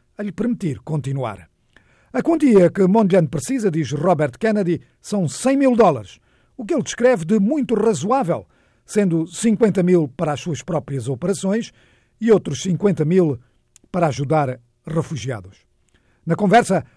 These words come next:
Robert Kennedy diz que cinquenta mil dólares poderão ser concedidos pela Fundação Ford, uma organização privada que tem entre os seus objetivos o fortalecimento da democracia e a redução da pobreza e injustiça.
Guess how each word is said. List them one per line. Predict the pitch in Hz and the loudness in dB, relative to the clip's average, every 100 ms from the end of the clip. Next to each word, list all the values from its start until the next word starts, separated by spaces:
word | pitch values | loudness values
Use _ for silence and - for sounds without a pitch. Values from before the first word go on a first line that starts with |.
| _ | _
Robert | 143 202 202 185 - | 0 2 2 0 0
Kennedy | 220 208 175 175 | 0 2 0 -2
diz | 175 | -6
que | - | -8
cinquenta | - 254 254 185 170 | -8 -2 0 0 0
mil | 170 160 | 0 0
dólares | 143 190 185 - | 2 4 2 0
poderão | 190 160 175 | -6 -2 -2
ser | 170 175 | -2 -6
concedidos | - 214 170 165 220 180 - _ _ _ _ _ | -4 -4 -4 -4 -2 -2 -6 _ _ _ _ _
pela | 143 143 | -8 -8
Fundação | - 202 196 233 190 | -4 -4 0 0 0
Ford, | - 247 175 123 - _ _ _ | 4 4 2 -2 -12 _ _ _
uma | 185 190 | -2 0
organização | 180 233 214 190 196 | 2 0 0 -2 -2
privada | 160 233 143 214 220 | -2 -2 0 0 0
que | 214 - | -2 -4
tem | 208 190 - | -2 -2 -2
entre | 220 202 185 | -6 -4 -4
os | 120 - | -8 -2
seus | 233 156 | -2 0
objetivos | 156 120 175 175 220 175 - _ _ _ _ _ | -4 -2 -4 -2 -4 -4 -8 _ _ _ _ _
o | 160 | -10
fortalecimento | - 277 247 233 220 190 165 | -8 0 0 2 0 0 -2
da | 175 | -4
democracia | 147 202 185 - 220 190 160 - _ _ - | -2 -2 -2 -2 0 0 0 -8 _ _ -6
e | 180 | -2
a | |
redução | 180 151 139 202 | -2 -4 -6 -4
da | 165 | -2
pobreza | 156 170 160 170 113 135 - _ _ | -4 -4 -2 -2 -4 -8 -10 _ _
e | 156 139 | -10 -8
injustiça. | 113 117 - 123 - | -8 -10 -14 -16 -16